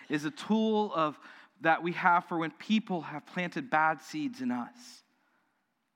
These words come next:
Those ones that, that I was saying, it's not your fault. When someone else has planted a, a bad seed in you because of their sin or, or, or, or, or whatever, and it's the tool of forgiveness.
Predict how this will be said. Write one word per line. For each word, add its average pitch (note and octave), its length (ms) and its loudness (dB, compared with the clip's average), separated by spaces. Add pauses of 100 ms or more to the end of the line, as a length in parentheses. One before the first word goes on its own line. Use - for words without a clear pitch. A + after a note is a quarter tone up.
(300)
Those D3 180 -6
ones F3 320 -2
that, D3 200 -6
that D3 140 0
I D3+ 100 2
was D3 120 -6
saying, D3 220 -8
it's B2+ 180 -8
not G#3+ 220 -6
your B3+ 80 -10
fault. A#3 460 -6 (1400)
When C#3+ 100 -16
someone G#3 320 0
else G3+ 220 0
has E3 140 -12
planted F#3 520 -4
a, B2+ 280 -4
a C3+ 40 -4
bad E3 440 -6
seed E3+ 280 -8
in D3+ 140 -10
you D#3+ 220 -6
because C#3+ 260 -12
of C#3+ 80 -10
their C#3 140 -6
sin D3+ 560 -6
or, A#2 120 -8 (480)
or, C3 220 -8
or, C3 100 -10
or, C3+ 320 -10
or C#3 160 -6
whatever, C#3+ 600 -4 (1040)
and C#3 120 -4
it's C#3 200 -8 (100)
the C#3 80 -4 (240)
tool F3+ 380 0
of C#3 120 -6
forgiveness. B2+ 1000 -10